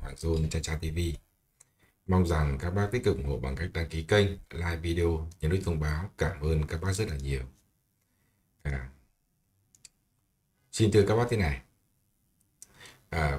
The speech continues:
thời dịch quốc tế không phải là tôi không biết. Nhiều bác thì, à, sau cái vụ mà tôi dự đoán sai về Tổng thống Joe Biden thì có nói rằng là không phải là thế mạnh. Thế nhưng mà thực tế, ở đây tôi xin chia sẻ các bác rằng là khi phân tích thế cục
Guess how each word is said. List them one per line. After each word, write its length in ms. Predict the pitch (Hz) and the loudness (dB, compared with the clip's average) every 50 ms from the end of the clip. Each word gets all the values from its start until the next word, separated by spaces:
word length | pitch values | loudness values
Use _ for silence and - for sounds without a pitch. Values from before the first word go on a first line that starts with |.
| 67 - | -4 2
thời 140 | 95 95 90 | 4 4 4
dịch 120 | 87 82 - | 4 2 0
quốc 120 | - 147 - | 0 2 6
tế 340 | 95 90 87 92 117 147 - - _ _ | 6 6 6 6 2 0 -4 -10 _ _
không 220 | - - 139 127 | 0 2 2 2
phải 360 | 123 - 113 95 78 71 69 67 | 2 0 0 -2 -2 -4 -4 -4
là 160 | 67 71 71 | -4 -2 0
tôi 140 | - 98 - | 0 0 2
không 140 | - 104 104 | 2 0 0
biết. 200 | 110 127 151 147 - - _ _ - | 2 0 0 0 -4 -12 _ _ -4
Nhiều 120 | 82 78 | -2 -2
bác 180 | 80 95 117 117 | 0 0 -2 -2
thì, 240 | - 90 78 73 71 | -2 0 0 0 0
à, 260 | 69 67 67 67 67 - _ _ - - - _ - | 0 0 -2 -4 -6 -10 _ _ -20 -20 -20 _ -8
sau 140 | - 98 | -4 -2
cái 120 | 90 98 95 | 0 0 2
vụ 160 | 98 110 - | 2 2 2
mà 100 | 73 76 - | 2 0 0
tôi 120 | 92 90 | 2 2
dự 140 | 90 95 69 | 2 0 0
đoán 220 | 64 - 73 80 | 0 0 0 0
sai 420 | 90 - - 104 107 104 101 92 92 - | 0 2 2 2 2 2 2 0 0 -2
về 80 | 82 76 | -6 -4
Tổng 180 | 76 71 67 | -4 -4 -4
thống 140 | 67 69 78 | -4 -4 -2
Joe 140 | 85 98 90 | 0 0 2
Biden 360 | 92 90 85 82 76 71 67 - _ _ _ _ _ _ _ - | 2 2 2 2 0 0 -2 -8 _ _ _ _ _ _ _ -8
thì 360 | - 90 80 76 71 67 65 65 | -4 -2 0 0 0 0 -2 -4
có 260 | - 80 80 82 87 | -2 -2 0 0 2
nói 240 | 95 98 82 78 92 | 2 2 2 0 0
rằng 180 | 101 98 80 | 0 0 0
là 240 | 73 71 69 69 - - _ _ _ _ _ _ _ _ | 0 -2 -2 -4 -8 -14 _ _ _ _ _ _ _ _
không 140 | - 123 107 | 2 2 2
phải 240 | - 107 90 73 71 | 2 2 0 0 0
là 120 | 73 71 - | -2 -4 0
thế 120 | - 92 98 | 2 2 4
mạnh. 200 | 110 123 - - - _ _ _ _ - | 4 4 2 0 -6 _ _ _ _ -6
Thế 80 | - 95 | -4 0
nhưng 120 | 101 104 95 | 2 2 2
mà 80 | 82 73 | 0 0
thực 160 | - 76 - | -4 -4 -2
tế, 360 | - 80 78 82 104 131 147 - - _ - _ _ _ - | 0 2 2 2 2 0 -2 -6 -14 _ -20 _ _ _ -8
ở 120 | - 73 | -4 2
đây 160 | 82 98 104 98 | 4 6 6 6
tôi 100 | 101 95 | 6 4
xin 180 | - 101 101 | 2 0 -2
chia 140 | 95 - 92 | 0 0 0
sẻ 220 | 90 - 82 71 - | -2 -2 -4 -6 -6
các 80 | - 95 | -4 -4
bác 140 | 101 110 110 | -4 -2 -2
rằng 140 | - 82 71 | -2 -2 -4
là 180 | 67 67 - - _ _ - - _ _ | -4 -6 -8 -14 _ _ -20 -20 _ _
khi 160 | - 120 120 117 | 0 2 2 4
phân 180 | 117 120 113 - | 4 2 0 2
tích 200 | - 160 156 - - | 0 -2 -2 -2 -2
thế 200 | - 92 95 104 - | 0 2 2 2 2
cục 220 | 139 139 - - | 2 0 0 -2